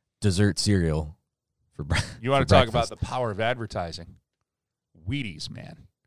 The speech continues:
Speaker 1: Oh,
Speaker 2: I used to eat Wheaties
Speaker 1: yeah.
Speaker 2: because that's what athletes eat, right?
Speaker 1: Right, exactly.
Speaker 2: Oh, yeah.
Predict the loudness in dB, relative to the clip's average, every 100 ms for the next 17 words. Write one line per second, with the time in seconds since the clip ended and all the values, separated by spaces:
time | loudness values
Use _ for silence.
0 | _ -2 0 0 -2 -6 -8 -2 2 4
1 | 2 0 -8 -6 -4 -4 -4 -10 _ _
2 | -10 -10 -8 -6 -6 -6 -8 -12 -8 -8
3 | -8 0 2 2 0 -14 -10 0 2 2
4 | -2 -8 -8 -6 -6